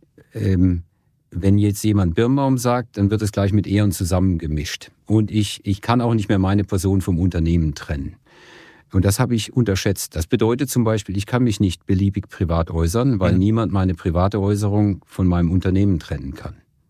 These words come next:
Speaker 1: Ja? Äh, und deswegen muss ich mich auch nicht sozusagen privat, da muss
Speaker 2: Ist
Speaker 1: ich
Speaker 2: das
Speaker 1: mich
Speaker 2: mal
Speaker 1: halt
Speaker 2: passiert,
Speaker 1: zusammennehmen.
Speaker 2: wo das so,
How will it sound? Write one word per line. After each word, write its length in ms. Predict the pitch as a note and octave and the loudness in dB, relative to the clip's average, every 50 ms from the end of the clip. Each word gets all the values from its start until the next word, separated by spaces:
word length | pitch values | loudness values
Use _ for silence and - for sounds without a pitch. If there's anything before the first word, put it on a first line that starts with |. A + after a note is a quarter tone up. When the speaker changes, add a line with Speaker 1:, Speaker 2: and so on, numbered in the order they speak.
| _ _ D#2+ | _ _ -12
Speaker 1:
Ja? 240 | D#2+ D#2+ F#2 G#2 - _ _ _ _ | -8 -6 -6 -6 -8 _ _ _ _
Äh, 300 | - E2 E2+ F2 F2 F2+ | -6 -2 0 2 2 0
und 320 | E2+ - G2+ G2+ G2 F#2 G2+ | 0 0 2 2 2 2 0
deswegen 540 | F#2+ - - G2+ G#2 G2+ G#2 G#2 G#2 G2+ - _ _ - - - - - - _ _ _ _ _ | -2 0 0 0 2 2 2 0 0 -2 -6 _ _ -20 -20 -20 -20 -20 -20 _ _ _ _ _
muss 360 | - - F#2+ G2 G2+ G#2+ G2+ A2 | 0 2 4 4 4 4 2 0
ich 120 | F#2 - | 0 2
mich 220 | G#2+ G2+ F#2+ F#2 | 2 2 2 2
auch 140 | F#2 G2 G2 | 0 2 2
nicht 220 | G2+ G2 F#2 - - | 2 2 0 0 0
sozusagen 340 | G#2+ F#2+ - G2+ F#2+ F2+ | -2 0 2 0 0 0
privat, 320 | - - F2+ F#2 F2+ - G#2+ | -2 -2 -2 -2 0 0 2
da 40 | G2+ | 2
muss 200 | G#2 A2+ A2 A2+ | 4 4 2 2
Speaker 2:
Ist 60 | G#2+ | 2
Speaker 1:
ich 40 | A2 | 2
Speaker 2:
das 60 | A2 | 4
Speaker 1:
mich 60 | G#2+ | 4
Speaker 2:
mal 40 | A#2 | 2
Speaker 1:
halt 80 | A#2 A#2 | 2 2
Speaker 2:
passiert, 120 | B2 A2 - A2+ D3 D#3+ E3+ | 0 0 2 2 2 4 2
Speaker 1:
zusammennehmen. 40 | C#3+ | 2
Speaker 2:
wo 60 | A#2+ | 0
das 160 | G#2+ G#2+ G#2+ | 0 0 0
so, 160 | - A2 G#2 | 0 0 -2